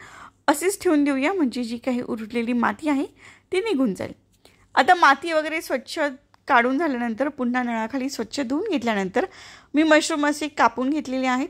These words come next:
तुम्हाला हवे तेवढ्या आकारात तुम्ही कापून घ्यायचे. आता दुसरीकडे मी कढई घेतलेली आहे आणि कढईमध्ये बटर घातलेलं आहे. तर बटर मी इथे दोन तीन चमचे घातलेला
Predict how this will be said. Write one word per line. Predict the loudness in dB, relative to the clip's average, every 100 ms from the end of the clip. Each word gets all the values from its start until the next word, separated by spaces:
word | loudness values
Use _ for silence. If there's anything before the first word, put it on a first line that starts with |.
| -8
तुम्हाला | -6 -2 0
हवे | 0 -2 -2
तेवढ्या | -2 0 -2
आकारात | -2 -4 -6
तुम्ही | -6 -2
कापून | 0 0 -2
घ्यायचे. | -4 -4 -6 -8 -10 -20 -20 -10 -2
आता | 2 2
दुसरीकडे | 0 0 0 2 2
मी | 0
कढई | 2 2 2
घेतलेली | 0 -4 -4 -2
आहे | -2 -2
आणि | -2 -2
कढईमध्ये | -2 0 0 0 0 -2
बटर | -2 -2 0 0
घातलेलं | -2 -2 -2 -2
आहे. | -2 -6 -10 -18 -20 _ _ 2
तर | 4
बटर | 4 2 4 4
मी | 4
इथे | 0 0
दोन | 0 0 0
तीन | -2 -2
चमचे | -2 -4 -2 -2
घातलेला | -2 -2 -4 -4